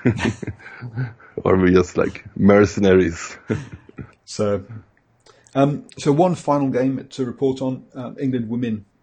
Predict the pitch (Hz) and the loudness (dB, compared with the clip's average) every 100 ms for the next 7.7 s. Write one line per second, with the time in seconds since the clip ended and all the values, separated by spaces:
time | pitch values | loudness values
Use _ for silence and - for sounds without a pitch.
0 | _ - 113 101 - 113 107 107 101 92 | _ -10 -10 -8 -6 -4 -4 -4 -6 -8
1 | 120 104 95 117 104 95 - - 123 - | -8 -8 -8 -10 -8 -10 -14 -14 -14 -10
2 | 123 123 131 - _ _ _ _ 113 98 | -10 -8 -12 -16 _ _ _ _ -14 -10
3 | 98 - - 110 101 101 101 101 98 - | -10 -8 -10 -10 -8 -8 -8 -8 -10 -12
4 | - _ 101 95 92 - _ _ _ - | -18 _ -10 -10 -10 -16 _ _ _ -12
5 | 110 104 101 - 95 107 98 - - _ | -8 -6 -6 -8 -12 -12 -12 -14 -20 _
6 | _ _ 92 92 95 95 110 110 107 - | _ _ -16 -14 -12 -12 -6 -4 -4 -6
7 | 92 92 - - 104 92 92 | -10 -10 -18 -14 -12 -10 -12